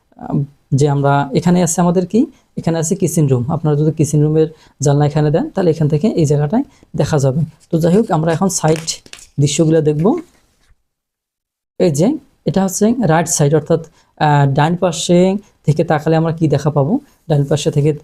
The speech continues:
তাকালে আমরা এখানে একটা উইন্ডো দেখা পাবো, আমরা উইন্ডো দেখা পাবো এবং এই প্যারাপেটের অংশটা দেখা পাবো। আমরা আর একটু দেখি, আমাদের এখানে ডান পাশ কিন্তু এইটা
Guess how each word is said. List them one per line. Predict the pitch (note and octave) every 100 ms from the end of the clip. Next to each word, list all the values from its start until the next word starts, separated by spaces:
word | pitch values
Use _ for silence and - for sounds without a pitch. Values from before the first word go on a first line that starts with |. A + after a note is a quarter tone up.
| _ _
তাকালে | D#3 D#3 D3+
আমরা | D3+ D3+
এখানে | D3 D#3+ A#3+ - _
একটা | - - - - -
উইন্ডো | F#3 G3 F#3+
দেখা | C#3+ D#3
পাবো, | C#3 C#3+ B3 - _ _
আমরা | E3+ C#3+ C#3+ C#3+
উইন্ডো | - D#3 D#3+
দেখা | D#3+ E3
পাবো | F3+ G3
এবং | F#3+ F#3+
এই | F#3+
প্যারাপেটের | F3+ E3+ E3 F3+ A#3 - _
অংশটা | F3+ E3 G3 F#3
দেখা | D#3 C#3+
পাবো। | C#3 C3 D3+
আমরা | D#3 F3+ A3+ - _ - - -
আর | D#3
একটু | E3+
দেখি, | D#3 D#3 G#3 -
আমাদের | D#3+ D3 D3+
এখানে | D3 D3+ F3 A#3+ - -
ডান | D#3+ E3+
পাশ | F3+ F3
কিন্তু | G3+ F3+
এইটা | D3 C#3+